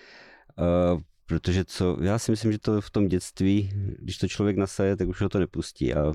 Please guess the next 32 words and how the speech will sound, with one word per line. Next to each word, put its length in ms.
a 180
já 80
jsem 140
měl 100
štěstí, 440
že 100
jsem 220
slyšel 340
tebe 300
a 80
ne, 220
a 120
ne 160
něco 280
jiného. 380
A, 720
eh, 40
chci 260
se 160
zeptat, 500
eh, 280
vy, 340
vaše 240
začátky, 880
eh, 280
vy 80
jste 180
začali 380
na 100
Plzeňsku 500
s 40
Mahagonem, 760